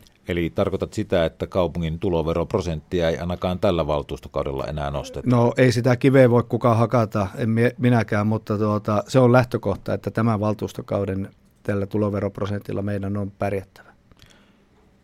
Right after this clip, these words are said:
Speaker 1: Vuosi sitten olit täällä mukana ja ennustit silloin alkuvuodesta, että tuloveroprosenttia joudutaan korottamaan. Minkälainen ennustus sinulla on, että milloinka sitä voidaan sitten laskea? Milloinka meidän tulot tulevat olemaan sen verran hyvät ja säästöt ovat purret niin hyvin, että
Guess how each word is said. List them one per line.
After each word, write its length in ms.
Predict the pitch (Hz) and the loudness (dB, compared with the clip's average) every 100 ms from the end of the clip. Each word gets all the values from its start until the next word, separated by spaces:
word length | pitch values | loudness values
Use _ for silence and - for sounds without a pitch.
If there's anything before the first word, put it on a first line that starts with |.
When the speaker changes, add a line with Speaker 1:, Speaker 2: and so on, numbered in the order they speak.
| _ _ | _ _
Speaker 1:
Vuosi 220 | 127 139 120 | 4 4 4
sitten 340 | 107 - 92 | 0 0 2
olit 260 | 92 92 - | 2 -2 2
täällä 240 | 92 92 | 2 4
mukana 360 | 98 95 90 80 | 0 0 0 2
ja 120 | 76 | 0
ennustit 360 | 90 80 - | -2 -4 -10
silloin 560 | - 76 90 80 78 71 71 | -14 -6 -2 0 0 -2 -6
alkuvuodesta, 800 | 85 82 78 76 76 78 - 76 | -6 -4 -2 -2 -2 -6 -2 -2
että 380 | 71 - 85 78 - - _ _ _ _ _ - | -2 -4 -4 -4 -4 -20 _ _ _ _ _ -8
tuloveroprosenttia 800 | - 101 98 98 95 95 92 107 | 0 2 2 0 0 -4 0 2
joudutaan 480 | 117 117 107 107 101 | 6 6 6 2 4
korottamaan. 760 | 117 107 95 - 90 87 85 - - _ - | 4 4 4 0 0 0 -2 -4 -16 _ -4
Minkälainen 340 | 165 160 135 127 | 2 4 6 4
ennustus 380 | 143 120 - | 4 0 -2
sinulla 280 | 120 110 107 | -2 0 2
on, 80 | 104 | 0
että 140 | - | -2
milloinka 260 | 113 117 104 | 0 2 2
sitä 180 | - 101 | 2 4
voidaan 260 | 101 95 | 4 4
sitten 200 | 92 101 | 0 0
laskea? 380 | 104 95 - 76 | 0 0 -2 -2
Milloinka 340 | 107 165 139 113 | 2 2 2 2
meidän 280 | 107 95 | 2 2
tulot 320 | 90 110 90 - | 0 2 2 2
tulevat 280 | 85 78 | -2 -2
olemaan 300 | 80 78 80 | -2 -2 -2
sen 160 | 78 82 | -4 -4
verran 220 | 82 80 | -2 -2
hyvät 280 | 92 90 82 | -2 0 -2
ja 60 | 73 | -2
säästöt 340 | 110 104 - | 0 0 0
ovat 180 | 87 - | -6 -4
purret 280 | 95 90 78 | -2 -2 -2
niin 200 | 82 76 | -4 -6
hyvin, 200 | 80 76 | -6 -8
että 280 | 69 - | -8 -8